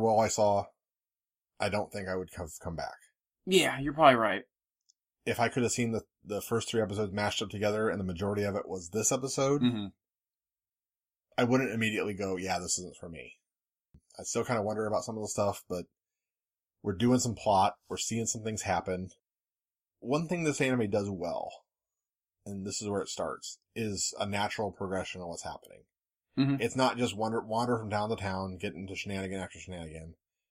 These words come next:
Speaker 1: There does seem to be a battle plan, there does seem to be
Speaker 2: Yeah.
Speaker 1: some tactics, and they follow it logically. I mean, there is some random filler episodes or other side story episodes, but everything ties well. It's pretty tightly plotted,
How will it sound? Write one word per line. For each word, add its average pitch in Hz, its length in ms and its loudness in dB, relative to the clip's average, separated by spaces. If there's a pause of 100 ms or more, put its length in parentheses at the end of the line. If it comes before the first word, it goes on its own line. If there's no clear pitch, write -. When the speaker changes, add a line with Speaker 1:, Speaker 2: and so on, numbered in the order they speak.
(440)
Speaker 1:
There 117 140 -2
does 113 420 2
seem 113 260 0
to 95 60 -4
be 104 120 -2
a 98 60 -2
battle 90 240 -2
plan, 90 400 -8
there 90 100 -6
does 98 260 -2
seem 107 140 -4
to - 120 -6
be 113 80 2
Speaker 2:
Yeah. 95 60 2
Speaker 1:
some 92 80 -8
tactics, 95 540 -2 (100)
and 101 160 -6
they 98 100 -2
follow 104 460 2
it - 140 -4
logically. 85 640 -8 (360)
I 90 40 -8
mean, 113 140 -2
there 120 120 2
is 147 260 6
some 131 160 2
random 117 380 0
filler 101 300 0
episodes 92 500 -6
or 95 240 -6 (260)
other 107 420 -4
side 117 300 2
story 101 220 -2
episodes, 92 460 -6
but 95 200 -6 (720)
everything 147 360 4
ties 156 320 4
well. 143 340 8
It's - 200 0
pretty 220 200 2
tightly 135 300 2
plotted, - 300 0